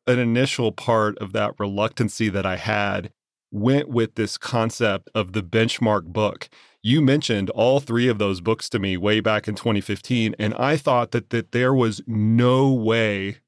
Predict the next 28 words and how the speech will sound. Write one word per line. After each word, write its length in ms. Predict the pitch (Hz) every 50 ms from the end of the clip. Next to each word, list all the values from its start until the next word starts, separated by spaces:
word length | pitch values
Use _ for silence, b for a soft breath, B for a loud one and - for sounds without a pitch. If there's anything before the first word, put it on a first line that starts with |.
| _ -
that 200 | 113 107 110 - -
I 160 | 113 113 120
could 240 | 127 - - 127 - - -
ever, 380 | 110 110 113 101 113 104 98 95
me 320 | 82 90 113 139 170 170
personally, 500 | 165 - 143 156 - - 131 107 95 90
could 200 | - - 113 - -
ever 320 | - 123 135 131 139 139 135
live 240 | 117 113 107 98 110
up 180 | 117 139 139
to 100 | - 120
those 240 | 107 104 101 98 90
books 420 | 90 101 104 98 95 - - - _ _ _ _ _ _ _ _ -
because 320 | 131 139 - 135 117 101 - - -
I 500 | 110 107 127 160 170 123 104 98 95 95 -
personally 640 | - - 170 185 - - 127 107 98 95 95 95 104
had 340 | 101 113 113 117 101 95
revered 520 | 98 98 95 87 82 107 110 113 113 110 104
them 200 | 110 101 95 95
so 340 | - - - - 117 113 110
much 320 | 107 104 107 127 135 -
and 220 | 117 117 104 101
used 360 | 98 117 139 175 180 170 - 107
them 320 | 104 98 92 90 92 - -
in 100 | - 101
my 140 | 101 95 90
coaching 420 | - - - 156 170 - 110 95
practice. 520 | - 107 101 98 - - 123 123 - -